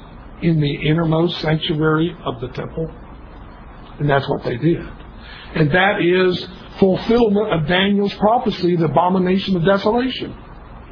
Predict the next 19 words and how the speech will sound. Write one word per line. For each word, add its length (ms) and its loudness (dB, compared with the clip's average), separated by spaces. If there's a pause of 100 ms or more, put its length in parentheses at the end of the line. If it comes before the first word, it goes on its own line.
(600)
So 160 6
it's 100 0
all 300 4
talking 500 4
about 600 2 (760)
this 340 4 (200)
fall 400 4
of 80 0
Jerusalem. 540 2
So 280 2
this 240 2 (140)
coming 680 4 (840)
that 220 0
Jesus 560 0
is 140 0
talking 540 2
about 500 2
in 220 2
Matthew 1000 2